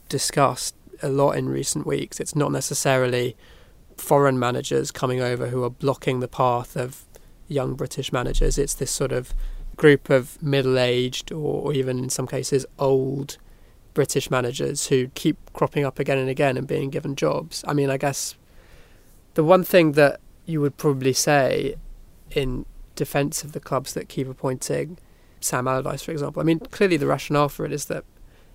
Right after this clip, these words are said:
Sam Allardyce has never been relegated in his managerial career. The stakes are so high that that's kind of a,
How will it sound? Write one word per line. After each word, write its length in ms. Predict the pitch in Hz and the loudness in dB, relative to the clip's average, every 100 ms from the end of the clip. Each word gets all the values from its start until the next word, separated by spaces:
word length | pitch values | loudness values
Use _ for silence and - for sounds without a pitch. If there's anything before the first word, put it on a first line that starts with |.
| - - - | -20 -20 -12
Sam 240 | - 190 190 | -2 2 4
Allardyce 420 | 151 127 139 - | 2 0 -4 -2
has 140 | 143 | 0
never 300 | 143 143 139 | 4 4 2
been 420 | 131 139 139 147 147 - - - | 0 -2 -2 -4 -10 -18 -20 -6
relegated 640 | 165 139 131 143 147 160 | 0 0 0 -4 -6 -8
in 100 | 160 | -6
his 320 | 143 135 - - | -4 -4 -6 -6
managerial 460 | 156 139 - 143 156 | -6 -6 -4 -6 -6
career. 500 | - 135 151 156 156 - - - - | -4 -4 -4 -8 -14 -20 -20 -20 -10
The 80 | 156 | -4
stakes 500 | - - 185 - - | -2 4 2 2 -4
are 40 | 143 | -2
so 240 | - 131 | 0 0
high 400 | 131 143 131 - | 4 4 4 0
that 160 | 143 - | -6 -4
that's 340 | 139 135 - | -2 -2 -4
kind 240 | - - 135 | -8 -2 0
of 160 | 127 135 | 0 -2
a, 160 | 123 | -4